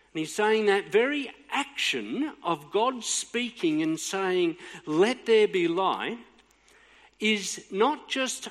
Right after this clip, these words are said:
a word, an abstract word from God, but it's actually God himself, the Word of God, as a person who's the agent of creation. "The world was made through him," verse ten.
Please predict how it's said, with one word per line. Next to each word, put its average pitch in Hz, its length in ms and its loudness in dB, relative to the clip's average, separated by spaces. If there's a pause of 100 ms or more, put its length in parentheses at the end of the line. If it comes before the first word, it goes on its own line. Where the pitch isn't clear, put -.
(120)
a 196 200 0
word, 175 680 -2
an 170 140 -2
abstract 226 680 -6
word 196 380 2
from 208 420 -4
God, 147 320 0
but 185 140 0
it's 196 260 -4
actually 254 540 -4
God 208 680 0
himself, 233 1120 -6 (380)
the 175 100 4
Word 262 560 0
of 151 260 2
God, 135 560 0
as 202 220 0
a 196 40 0
person 226 920 -8 (300)
who's 214 240 -6
the 208 280 -10
agent 220 460 -4
of 190 220 -6
creation. 196 720 -6 (800)
"The 170 100 4
world 240 800 0
was 226 320 -8
made 208 640 -4
through 226 680 -4
him," 123 520 -8
verse 127 340 -6
ten. 92 380 -12